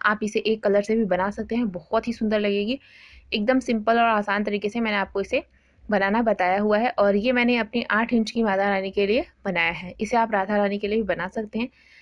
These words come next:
ये हमारा लहंगा तैयार लगभग छः इंच का होगा। मैंने video के एंड में आपको measure करके भी दिखाया, आप video पूरी देखिए, आपको बहुत अच्छे से समझ में आने वाला है। तो वीडियो स्टार्ट करने से पहले अगर आपने अभी तक चैनल को सब्सक्राइब नहीं किया है तो प्लीज़ आप चैनल को सब्सक्राइब करें, साथ में बेल आइकन पर प्रेस करके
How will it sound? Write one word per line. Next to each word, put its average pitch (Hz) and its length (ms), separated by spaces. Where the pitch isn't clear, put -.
ये 240 100
हमारा 240 240
लहंगा 226 380
तैयार 220 320
लगभग 214 340
छः 220 260
इंच 208 300
का 226 240
होगा। 196 320
मैंने 240 180
video 202 260
के 220 120
एंड 202 240
में 220 80
आपको 208 240
measure 202 260
करके 220 260
भी 226 80
दिखाया, 214 380
आप 226 140
video 202 180
पूरी 196 300
देखिए, 226 240
आपको 214 200
बहुत 202 300
अच्छे 208 200
से 277 180
समझ 220 300
में 240 120
आने 220 220
वाला 202 200
है। 254 160
तो 214 100
वीडियो 220 220
स्टार्ट 240 260
करने 262 140
से 269 80
पहले 247 260
अगर 214 200
आपने 240 220
अभी 247 100
तक 247 140
चैनल 220 280
को 247 100
सब्सक्राइब 214 460
नहीं 226 120
किया 220 160
है 233 160
तो 233 80
प्लीज़ 240 280
आप 240 80
चैनल 226 240
को 247 100
सब्सक्राइब 226 400
करें, 247 240
साथ 240 280
में 208 80
बेल 220 160
आइकन 240 240
पर 240 60
प्रेस 233 160
करके 240 280